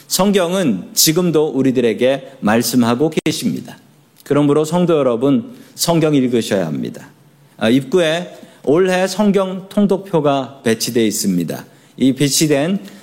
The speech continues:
성경 통독표 가져가셔서 올 한 해 성경 읽으시기에 힘쓰셔야 하고, 또 성경 말씀 예배를 통하여 들으시기에 애쓰셔야 합니다.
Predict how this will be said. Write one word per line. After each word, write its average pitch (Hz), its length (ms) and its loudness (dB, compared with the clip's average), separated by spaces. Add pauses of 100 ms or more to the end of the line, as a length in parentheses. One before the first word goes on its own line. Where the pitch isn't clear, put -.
(240)
성경 156 440 0
통독표 151 540 0
가져가셔서 120 800 -2 (200)
올 175 200 2
한 98 140 0
해 202 240 0
성경 170 720 0
읽으시기에 208 680 0
힘쓰셔야 117 560 0
하고, 113 600 -4 (180)
또 139 360 -2
성경 175 380 0
말씀 165 500 0 (220)
예배를 160 420 2
통하여 151 420 0 (260)
들으시기에 147 880 0
애쓰셔야 117 640 0
합니다. 135 400 -2